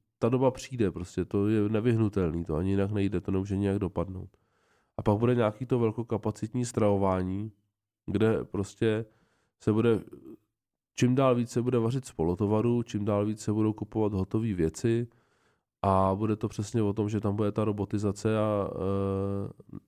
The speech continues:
ne-, neříkám jenom robotizace, ale prostě ta technologie, eh, ta I T technologie v tom, že tam budou nějaký naprogramovaný procesy a už to, už ty přístroje budou vařit samy a budou z toho vypadávat hotové věci, které budou dobrý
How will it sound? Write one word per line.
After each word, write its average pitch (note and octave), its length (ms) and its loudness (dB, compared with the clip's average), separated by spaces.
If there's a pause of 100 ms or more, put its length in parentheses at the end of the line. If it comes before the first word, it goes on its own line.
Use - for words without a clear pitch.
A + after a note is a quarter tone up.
(180)
ne-, E2 240 -2
neříkám F#2+ 280 -2
jenom G2+ 180 2
robotizace, G2 640 -2
ale G2 180 0
prostě F#2+ 340 -8
ta G#2 240 0 (420)
technologie, G#2 1000 0
eh, G2 720 -2 (180)
ta - 160 -4
I F#2+ 120 0
T G#2+ 160 -2
technologie G#2 640 0
v G2 60 -14
tom, G2 160 -2
že G#2 100 -2
tam F#2+ 160 0
budou G2+ 200 2
nějaký G2 300 0
naprogramovaný G2 760 0
procesy G2 540 -2
a F#2 100 0 (220)
už - 160 -12
to, A2+ 140 0
už - 280 -10
ty G#2+ 120 -2 (240)
přístroje - 480 0
budou G#2+ 260 0
vařit F#2+ 280 -2
samy G2 380 0 (480)
a F#2+ 40 -8
budou G2 180 2
z G2 100 -8
toho G#2 140 2
vypadávat G2+ 540 2
hotové G#2+ 380 -2
věci, F#2 380 0
které G2+ 340 -2
budou A2 280 0
dobrý A#2 420 2